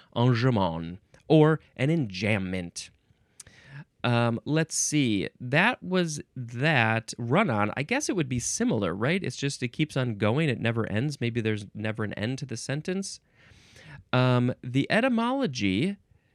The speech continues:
says, yes, this is French, enjambment, which is also from Middle French, which means encroachment. So the words on one line are encroaching onto the next line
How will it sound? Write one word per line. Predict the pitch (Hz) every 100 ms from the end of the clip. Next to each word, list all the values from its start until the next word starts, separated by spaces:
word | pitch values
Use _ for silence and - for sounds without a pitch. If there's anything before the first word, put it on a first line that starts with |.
| _
says, | - - 98 95 110
yes, | 101 185
this | - 98 -
is | 92
French, | - 101 120 175 -
enjambment, | 104 110 107 110 110 117 220 359 _ _ - 147 139
which | 120 117 123
is | 120 110
also | 113 104 -
from | - 104
Middle | 135 214
French, | 214 185 180 180 - -
which | 190 -
means | 123 123 123 120 _ _
encroachment. | 156 170 160 - 123 185 - 110 90 60 - - _ _ _
So | - 107
the | 104
words | 98 127 156 160 151 - - _ _ _ _ -
on | 110 110
one | 143 156
line | 147 156
are | 131
encroaching | 107 - 147 147 131
onto | 123 123
the | - 101
next | 139 -
line | 156 151 147 151